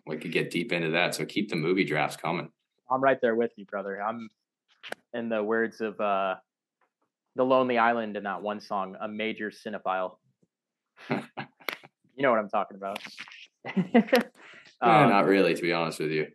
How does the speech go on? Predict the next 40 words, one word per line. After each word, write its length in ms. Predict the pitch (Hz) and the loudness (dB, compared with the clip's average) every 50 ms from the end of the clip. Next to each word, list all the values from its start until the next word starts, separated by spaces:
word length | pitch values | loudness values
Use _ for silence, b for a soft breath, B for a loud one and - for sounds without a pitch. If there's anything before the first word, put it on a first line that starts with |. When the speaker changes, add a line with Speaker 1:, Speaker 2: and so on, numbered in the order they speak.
| _ - | _ -6
Speaker 1:
Went 160 | 92 87 85 85 | -4 -2 0 0
over 160 | 85 78 82 | 0 0 0
my 120 | 80 76 76 | -2 0 0
head 180 | 85 80 76 | 0 0 0
a 40 | 76 | 0
little 220 | 71 76 76 76 | -2 -2 -2 -2
bit. 200 | 71 76 73 73 - - _ _ _ _ - 135 | 0 -2 -2 -2 -4 -10 _ _ _ _ 0 4
Speaker 2:
Go 180 | 139 143 143 | 4 6 6
look 200 | 139 147 151 - 175 | 4 2 2 4 6
up 240 | 147 139 139 - | 6 4 4 2
Jack 240 | - 127 120 123 120 | 0 2 2 2 0
Sparrow 400 | - - 120 113 113 107 104 101 | -2 -6 -4 -2 -2 -2 -2 -2
by 140 | 95 104 107 | -4 -6 -6
The 60 | 104 104 | -6 -6
Lonely 300 | 107 107 107 104 104 101 | -6 -6 -6 -6 -4 -2
Island, 360 | 98 101 101 98 98 98 98 _ _ - | -2 -2 -2 -4 -8 -10 -14 _ _ -14
and 100 | 120 110 107 | -12 -8 -8
then 120 | 104 101 101 | -8 -6 -6
you'll 120 | 98 101 | -6 -2
Speaker 1:
Okay. 260 | 101 92 92 85 85 78 | 0 0 0 0 0 -2
Speaker 2:
understand. 240 | 76 76 - 98 98 _ _ _ _ _ _ _ | -2 -4 -8 -14 -16 _ _ _ _ _ _ _
It's 140 | - - - 123 | -16 -8 -4 -2
a, 80 | 110 104 | -2 0
Speaker 1:
Gotcha. 360 | - 69 - - - - - - _ _ _ | 0 -2 -2 -4 -8 -10 -12 -14 _ _ _
Speaker 2:
then 260 | - 110 117 120 120 | -12 -6 -4 -4 -2
you'll 140 | 117 110 104 | -2 -2 -2
understand. 500 | 101 98 98 95 - - - 98 95 95 - _ _ b b b b b b b | -2 -4 -6 -8 -12 -12 -12 -12 -12 -12 -14 _ _ b b b b b b b
Um, 400 | 127 123 120 117 113 101 98 98 - _ _ _ _ _ _ _ _ _ _ _ | 4 6 8 8 6 4 0 -8 -12 _ _ _ _ _ _ _ _ _ _ _
<laughs> 1120 | - - - - - _ _ - - - - - _ _ _ _ - - - - - - 147 | -20 -20 -20 -20 -20 _ _ -20 -20 -20 -20 -20 _ _ _ _ -20 -20 -20 -18 -8 0 2
anyways. 460 | 147 147 131 113 107 104 101 101 - _ _ _ _ - | 4 4 4 4 4 2 0 0 -4 _ _ _ _ -10
<laughs> 1400 | - - - - - - - 349 339 349 - - 311 311 - - 330 294 - - 494 494 440 403 320 - - - | -8 -8 -6 -6 -2 6 8 8 8 8 8 6 6 6 6 4 4 4 4 2 2 4 4 4 2 0 0 4
Uh, 520 | 135 151 160 156 151 147 139 135 127 120 110 - _ _ _ _ _ _ _ _ _ _ - | 6 8 10 10 10 10 10 8 8 6 4 -2 _ _ _ _ _ _ _ _ _ _ 4
Fifth 180 | - 156 147 - | 4 6 6 6
and 80 | 156 147 | 2 4
Long 200 | 139 135 135 131 | 4 4 4 2
fans, 320 | - 139 131 131 127 120 - | 0 0 0 0 -2 -2 -2
thanks 200 | 139 131 131 - | -4 -4 -4 -4
for 80 | 135 | -8
tuning 340 | 117 - 131 120 117 113 113 | -6 -4 -4 -2 -2 0 0
in, 280 | 113 110 107 107 107 | 2 2 0 0 -2